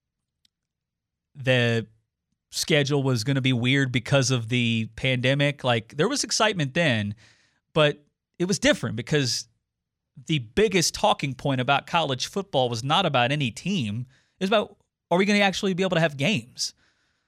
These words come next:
So I'm here for it, but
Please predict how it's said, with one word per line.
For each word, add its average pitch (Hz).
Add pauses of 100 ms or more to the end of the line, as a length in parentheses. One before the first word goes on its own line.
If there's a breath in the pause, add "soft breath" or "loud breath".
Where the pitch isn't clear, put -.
(160)
So 120 (1000)
I'm 151
here 147
for 101
it, -
but 113